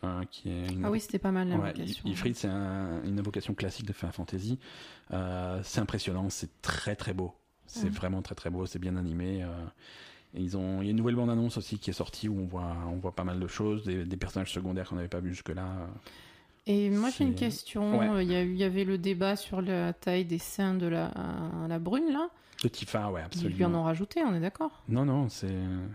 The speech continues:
Speaker 2: Bah, elle a des gros seins, là.
Speaker 1: Ah oui, oui, oui, mais il veut, c'est les, les fans
Speaker 2: Ils sont,
Speaker 1: voulaient
Speaker 2: ils sont
Speaker 1: encore pire, tu vois.
Speaker 2: Ah, ils l'ont
Speaker 1: Non,
Speaker 2: laissée
Speaker 1: non, là,
Speaker 2: comme elle était ?
Speaker 1: là, là, actuellement, elle a un physique généreux, déjà. Euh, c'est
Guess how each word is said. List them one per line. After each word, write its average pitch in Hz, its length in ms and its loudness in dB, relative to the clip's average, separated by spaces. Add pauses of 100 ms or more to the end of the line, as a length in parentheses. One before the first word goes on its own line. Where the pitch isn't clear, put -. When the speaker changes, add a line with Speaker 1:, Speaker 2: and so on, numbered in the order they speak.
(1300)
Speaker 2:
Bah, 160 140 -2
elle 139 100 0
a 139 60 0
des 151 100 -2
gros 160 160 2
seins, 285 240 2
là. 202 140 2 (320)
Speaker 1:
Ah 113 120 6
oui, 285 200 8
oui, 143 60 6 (100)
oui, 254 100 6
mais 110 160 4
il 101 380 2
veut, 98 160 0
c'est 95 180 -4
les, 98 180 0
les 98 80 0
fans - 140 2
Speaker 2:
Ils 165 80 4
sont, 147 60 0
Speaker 1:
voulaient 220 120 4
Speaker 2:
ils - 20 4
sont 202 60 6
Speaker 1:
encore 139 220 2
pire, - 240 -2
tu - 140 -4
vois. 117 160 2 (960)
Speaker 2:
Ah, 240 140 6
ils 214 160 4
l'ont 220 100 6
Speaker 1:
Non, 226 40 6
Speaker 2:
laissée 233 180 12
Speaker 1:
non, 285 60 12
là, 330 140 10
Speaker 2:
comme 285 140 6
elle 262 100 6
était ? 311 180 2 (160)
Speaker 1:
là, 143 240 4
là, 175 160 6
actuellement, 156 540 6
elle 127 80 6
a 110 60 4
un 107 100 2
physique 107 340 0
généreux, 110 380 4
déjà. 180 460 4
Euh, 104 760 4 (500)
c'est 95 680 -2